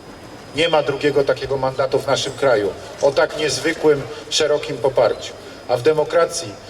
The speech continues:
musimy uznać, że jeżeli ktoś tą większość niezbędną do wyboru na urząd prezydenta uzyskał,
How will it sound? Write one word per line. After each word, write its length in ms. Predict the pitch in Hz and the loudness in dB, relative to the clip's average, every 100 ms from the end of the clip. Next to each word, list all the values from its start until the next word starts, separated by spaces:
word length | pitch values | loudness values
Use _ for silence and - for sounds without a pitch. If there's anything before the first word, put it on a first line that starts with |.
| - | -4
musimy 340 | 143 - 160 147 | 0 0 2 2
uznać, 420 | 170 143 131 120 | 2 2 0 2
że 100 | 131 | 2
jeżeli 320 | 131 135 135 | 4 2 -2
ktoś 280 | - 156 147 | 2 2 4
tą 200 | 156 131 | 0 0
większość 480 | 143 160 156 139 127 | 0 0 0 -2 0
niezbędną 640 | 131 - 156 151 143 131 | -4 2 2 2 -4 0
do 100 | 131 | 0
wyboru 380 | 139 139 151 139 | 2 4 4 4
na 100 | 135 | 2
urząd 300 | 147 196 - | 2 -2 0
prezydenta 560 | 135 127 131 147 143 | -2 0 2 2 2
uzyskał, 580 | 135 131 147 135 135 120 | 2 2 0 0 0 0